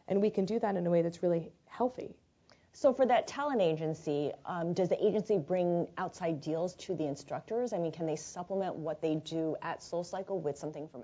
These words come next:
Speaker 2: outside, as long as it's within and consistent with the SoulCycle brand? I mean, can they add on to the salary that they make at SoulCycle?
Speaker 1: So some of it is, um,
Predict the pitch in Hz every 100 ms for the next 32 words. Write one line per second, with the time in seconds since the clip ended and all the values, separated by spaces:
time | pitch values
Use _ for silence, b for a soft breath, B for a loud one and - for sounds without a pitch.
0 | - 151 - 208 175 160 165 165 151 -
1 | 160 180 175 180 - B B B - 175
2 | 165 - 269 - 190 - 160 156 - 165
3 | 156 151 147 151 165 196 269 262 b b
4 | b - 190 175 143 - - 190 196 -
5 | - 175 175 170 190 185 - 175 165 151
6 | 156 165 - 165 165 165 160 156 156 180
7 | 233 - 254 285 277 320 B B - 240
8 | - 262 285 311 269 226 214 196 - -
9 | 185 175 160 156